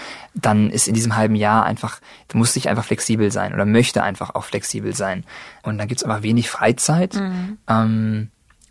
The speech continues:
Speaker 1: die man planen kann.
Speaker 2: Wie viele Stunden arbeitest du denn die Woche? Kannst du das irgendwie runterbrechen?
Speaker 1: Oh.
Speaker 2: Wahrscheinlich mehr als vierzig, oder?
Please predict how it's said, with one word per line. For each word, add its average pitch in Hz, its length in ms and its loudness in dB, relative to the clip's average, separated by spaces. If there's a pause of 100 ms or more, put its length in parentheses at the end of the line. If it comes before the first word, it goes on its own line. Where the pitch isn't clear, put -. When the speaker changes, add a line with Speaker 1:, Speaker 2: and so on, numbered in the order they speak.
(120)
Speaker 1:
die 131 60 2
man 127 120 6
planen 139 280 4
kann. - 160 -6 (240)
Speaker 2:
Wie 220 100 2
viele 220 180 2
Stunden 208 340 6
arbeitest 247 520 2
du 175 80 0
denn 139 180 0
die 131 120 -2
Woche? 127 420 -4
Kannst 165 240 -2
du 151 60 -6
das 151 180 -6
irgendwie 147 200 -2
runterbrechen? 247 840 -2 (160)
Speaker 1:
Oh. 196 440 2 (1160)
Speaker 2:
Wahrscheinlich 143 360 -4
mehr - 120 -4
als - 120 -6
vierzig, - 540 -6
oder? 202 220 -6